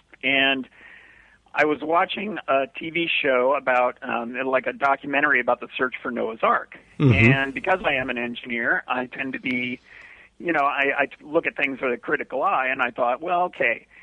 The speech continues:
Speaker 1: how could a four hundred and fifty-year-old ship made of wood still be on Mount Ararat, and we've never found it at this,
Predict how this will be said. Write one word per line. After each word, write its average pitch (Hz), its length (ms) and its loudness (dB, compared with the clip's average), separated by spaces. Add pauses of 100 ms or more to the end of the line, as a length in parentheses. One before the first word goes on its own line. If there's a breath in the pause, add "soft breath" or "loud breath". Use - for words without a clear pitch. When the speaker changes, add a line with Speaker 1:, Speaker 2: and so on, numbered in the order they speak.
(220 loud breath)
Speaker 1:
how 190 280 -2
could 208 240 -6
a 143 140 0 (220)
four 165 240 2
hundred 160 280 0
and 135 160 -10
fifty-year-old 143 880 0 (220)
ship 131 340 -2 (160)
made 139 300 0
of 165 100 -2
wood 123 420 -2 (140)
still 185 240 -2
be 175 160 -2
on 143 180 0
Mount 139 260 -4
Ararat, 120 500 -2
and 127 100 -12
we've 120 160 -10
never 147 400 -2
found 131 260 -2
it 117 140 -6 (200)
at - 140 -10
this, - 160 -10